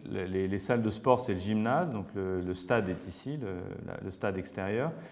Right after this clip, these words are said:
Vous avez, euh, des, donc c'est des, c'est des salles polyvalentes qui peuvent changer en, en salle de spectacle ou en salle pour appeler les parents, mais sinon ça fait tous les sports. Et pour ça, on a dû développer une technologie spéciale, euh, qui est plutôt utilisée pour, euh,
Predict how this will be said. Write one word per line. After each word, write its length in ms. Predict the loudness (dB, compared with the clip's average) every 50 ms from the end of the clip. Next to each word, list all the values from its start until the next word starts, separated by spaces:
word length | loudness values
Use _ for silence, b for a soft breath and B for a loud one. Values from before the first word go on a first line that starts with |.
| B B B B B
Vous 160 | -2 0 4
avez, 480 | 4 4 6 6 6 6 6 6 4 0
euh, 240 | -2 -2 -2 -2 0
des, 160 | 0 0 0 0 -2 -4
donc 180 | -4 -4 -2
c'est 120 | -2 0 0
des, 120 | 0 0 0 -4 -12 -18
c'est 180 | -12 -8 -4 0
des 120 | 0 0
salles 300 | 2 4 6 6 6 4
polyvalentes 640 | 4 4 4 6 6 8 8 8 8 6 4 2 0
qui 120 | -2 -4
peuvent 240 | -4 -2 -2 -2 -2
changer 540 | -4 -4 -2 -2 0 0 0 0 2 2 2
en, 380 | 2 2 0 0 -2 -2 -4 -8 B B B B B B B B
en 160 | B -8 -8
salle 280 | -4 0 2 2 4 4
de 80 | 2 0
spectacle 760 | 0 -2 -2 -4 -4 -2 4 6 8 8 8 6 2 -2 -4
ou 160 | -4 -2 -2 -2
en 80 | -2
salle 280 | -2 -2 0 0 0 0
pour 180 | 0 0 0 0
appeler 220 | 2 2 2 2
les 100 | 2 4
parents, 360 | 4 2 2 4 4 2 2
mais 100 | 2 0
sinon 300 | -4 -4 -4 -2 -2 -2
ça 140 | -2 -4 -4
fait 160 | -4 -4 -6
tous 160 | -4 -2 -2
les 100 | 0 0
sports. 540 | -2 -4 -4 -2 0 2 2 2 0 -2 -6 B B B B B B B B -6
Et 40 | -4
pour 220 | -2 -2 -4 -2
ça, 120 | 2 2 4
on 100 | 4 6
a 100 | 4 4
dû 140 | 4 2
développer 520 | 2 4 4 4 4 4 2 2 4 4 4
une 100 | 4 4
technologie 560 | 2 0 0 0 2 2 2 2 2 2 0
spéciale, 720 | -2 -2 -4 -4 -4 -4 -2 0 2 2 2 2 0 0 -2
euh, 220 | -2 -2 -2 -2 -4
qui 160 | -4 -4 -6
est 40 | -6
plutôt 360 | -4 -4 -4 -2 2 2 4
utilisée 680 | 4 2 0 0 0 0 2 2 2 4 4 4 4
pour, 520 | 2 0 -4 -6 -4 -2 0 0 0 2 2
euh, 200 | 2 2 2